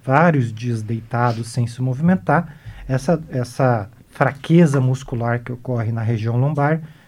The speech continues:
piora. E a pessoa tem mais dor crônica, né? Então, acaba desenvolvendo dores crônicas. Então, a pessoa que tem uma dor crônica num ombro, fica muito tempo em repouso, vai piorar essa dor do ombro. É,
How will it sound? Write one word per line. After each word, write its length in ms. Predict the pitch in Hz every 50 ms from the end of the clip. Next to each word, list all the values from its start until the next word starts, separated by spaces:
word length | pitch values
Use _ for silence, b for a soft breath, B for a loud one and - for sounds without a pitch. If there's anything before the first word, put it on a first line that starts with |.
| B -
piora. 440 | - 285 302 254 147 127 127 - - B B B B B B B B B B -
E 60 | 139
a 40 | 143
pessoa 440 | 143 170 165 - - 151 139 143 160
tem 360 | 156 - - 156 160 180 180
mais 240 | 165 143 135 123 -
dor 320 | - 131 127 120 117 120 - -
crônica, 560 | - 123 123 117 110 98 98 98 - - 104
né? 180 | 107 117 135 135
Então, 260 | 123 - - 123 123
acaba 280 | 117 - - 127 131 135 131 131 - -
desenvolvendo 520 | - 135 135 127 123 113 135 147 160 147
dores 500 | 135 117 135 143 156 165 156 160 156 -
crônicas. 640 | - - - 127 120 101 98 - - - - - B B B B B B B B B
Então, 180 | - - 170 180
a 40 | 185
pessoa 240 | 175 - - - 185
que 60 | 165
tem 80 | - 175
uma 100 | 165 147
dor 220 | 143 151 147 143 143
crônica 440 | - 151 135 135 135 127 127 - 151
num 240 | 165 208 214 175 143
ombro, 400 | 151 165 185 170 131 117 110 107 B B B B B B B B B -
fica 300 | - 170 156 156 - 135
muito 280 | 127 127 123 123 -
tempo 280 | - - 127 123 123 135
em 40 | 123
repouso, 360 | 139 143 139 135 135 139 123
vai 100 | 127 127 - - - - - - -
piorar 400 | - 170 147 135 120 120 135 131
essa 180 | 127 - -
dor 220 | 107 104 110 104 104
do 180 | 107 131 151
ombro. 320 | 143 139 139 131 127 135 139 B B B B B B B B B B B -
É, 100 | 135 143